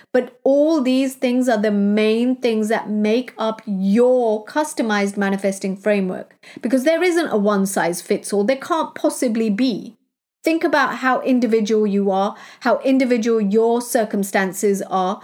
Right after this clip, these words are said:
how individual your life's experiences are. And then when you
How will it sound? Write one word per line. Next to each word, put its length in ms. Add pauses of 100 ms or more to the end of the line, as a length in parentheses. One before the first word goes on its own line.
(260)
how 220
individual 760
your 320
life's 320
experiences 840
are. 360 (260)
And 180
then 120
when 180
you 300